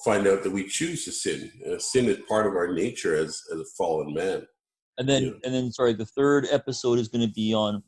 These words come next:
Speaker 2: what is the cure for sin?
Speaker 1: Correct. Yeah. So why we need to accept the gift of salvation. Think about, "Believe on the Lord Jesus Christ and you'll be saved."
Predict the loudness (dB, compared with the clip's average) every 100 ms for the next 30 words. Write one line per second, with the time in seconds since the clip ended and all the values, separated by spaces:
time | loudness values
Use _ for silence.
0 | _ -14 -14 _ -6 -4 -4 -8 -6 -2
1 | -2 -2 -6 -4 -4 -6 _ _ _ 6
2 | 6 6 -2 -12 -18 -20 -2 2 2 2
3 | 8 10 10 6 -8 -12 -16 -20 -20 -6
4 | 8 12 12 10 8 4 6 4 4 0
5 | 0 2 4 4 0 -2 0 -2 0 2
6 | 2 -2 -6 -2 0 2 0 0 -6 -8
7 | -20 _ -4 -2 2 2 2 -2 -16 _
8 | _ -4 0 2 0 0 2 2 4 4
9 | 2 -2 -6 -2 0 0 -2 -4 -4 -6
10 | -6 -2 0 0 -6